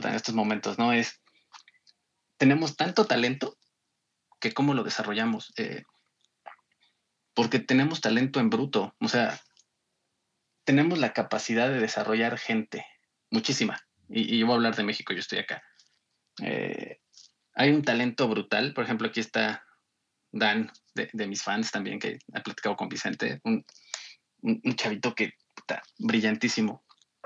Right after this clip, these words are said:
pero ¿cómo los desarrollamos? Y, y, y creo que este punto no es algo que ahorita sea...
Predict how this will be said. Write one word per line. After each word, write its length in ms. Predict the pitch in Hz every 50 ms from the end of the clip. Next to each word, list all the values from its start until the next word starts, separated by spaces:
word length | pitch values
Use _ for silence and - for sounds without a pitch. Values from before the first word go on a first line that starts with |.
| - - - - - -
pero 220 | 127 120 120 117
¿cómo 240 | - 151 165 170 170
los 160 | 160 135 117
desarrollamos? 760 | 113 110 - 110 107 110 104 110 117 117 107 101 - - -
Y, 280 | 120 120 110 - - _ _ _ _ _ _ _ _ _ _
y, 240 | - 123 - - -
y 180 | - - 139 139
creo 160 | - 156 151
que 80 | - 175
este 140 | - -
punto 280 | - - 170 160 160 156
no 80 | 151 147
es 140 | 147 -
algo 220 | 156 143 151 147 143
que 100 | - 120
ahorita 340 | 110 113 120 - - 127 117
sea... 480 | - 131 123 117 117 113 113 113 -